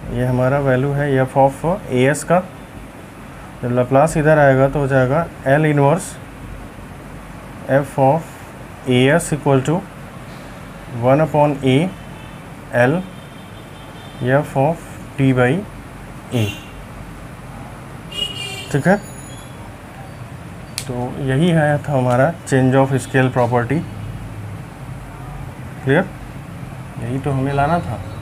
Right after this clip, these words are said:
क्लियर है, सिंपल, लाप्लास हमारा इधर आया, इनवर्स हो गया, लाप्लास इनवर्स या inverse Laplace transform of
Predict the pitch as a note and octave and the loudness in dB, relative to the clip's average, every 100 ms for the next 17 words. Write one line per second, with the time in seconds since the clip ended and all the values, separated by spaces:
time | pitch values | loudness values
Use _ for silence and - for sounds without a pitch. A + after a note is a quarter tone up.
0 | - - - - - - - - - - | -10 -10 -12 -10 -10 -10 -12 -12 -14 -14
1 | - - - - - - - - - - | -12 -12 -12 -12 -12 -12 -12 -12 -12 -12
2 | - - - - - - - - - - | -10 -10 -10 -12 -12 -12 -12 -12 -12 -12
3 | - - - C#3 D#3+ F3 G#3 - - - | -12 -10 -4 2 6 6 6 2 -12 -12
4 | - B2+ B2+ F3+ D3 C#3 C#3+ D3+ D#3+ D#3 | 0 2 6 6 6 6 4 4 4 4
5 | D#3+ D3+ D#3+ D3+ F#3+ F3 C#3 C#3+ C#3 D3+ | 6 6 6 6 6 4 4 2 2 2
6 | D#3+ - - - - C3+ A#2+ C3 C#3+ D#3+ | 2 0 -4 -10 2 4 4 6 4 4
7 | E3 D#3+ G#3+ - C3 B2+ C3 D3+ D#3+ D3 | 4 4 4 4 6 6 6 6 6 6
8 | D3+ D3+ D#3 D3 C#3 D3+ D3+ F3 - | 6 6 6 4 4 4 4 2 0